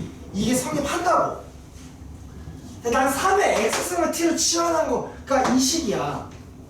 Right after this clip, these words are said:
그러니까 여기서 삼의 알파 제곱 또 뭐가 되는 거고, 이 T에 대한 식이 근이 될 수 있는 거고,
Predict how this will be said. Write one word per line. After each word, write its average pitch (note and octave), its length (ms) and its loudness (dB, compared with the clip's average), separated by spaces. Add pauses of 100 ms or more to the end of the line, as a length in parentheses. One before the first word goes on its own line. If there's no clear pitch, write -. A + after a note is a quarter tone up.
(500)
그러니까 C4 260 4
여기서 E4+ 540 2 (720)
삼의 F#4+ 380 2
알파 - 420 4
제곱 B3 540 0 (2250)
또 E4+ 220 4
뭐가 B3 260 4
되는 G#3+ 180 4
거고, D#3+ 380 -2
이 A3 160 -8
T에 F4 260 -2
대한 D#4 180 4
식이 E3+ 420 -2 (280)
근이 E4 280 4
될 - 140 4
수 - 160 -6
있는 G#3+ 200 -2
거고, - 340 -8